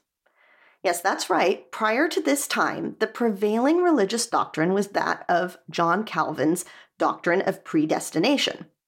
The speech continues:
which says that God is the one who decides the fate of each person in the afterlife. Some people were just predestined for eternal life,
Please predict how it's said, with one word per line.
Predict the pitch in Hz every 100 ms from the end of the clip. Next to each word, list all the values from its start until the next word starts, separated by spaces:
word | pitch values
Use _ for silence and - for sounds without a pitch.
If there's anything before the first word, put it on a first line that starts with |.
| _ - - -
which | 220
says | - 233 208
that | 214 - _
God | - 185 277
is | 302 214
the | 190
one | 170
who | 170 190
decides | 220 156 156 160
the | 190
fate | - 156 160 -
of | 156 -
each | 196 220 -
person | - 156 156 170
in |
the | 175 185
afterlife. | 277 311 - - - - - _ _ _ _ _ _ _ _ _ _
Some | - 285
people | 320 381 370
were | 269
just | 269 285 - - - _ _
predestined | - 185 214 240 339 - 403 170 -
for | 190
eternal | 190 190 196 202
life, | 202 226 311 - -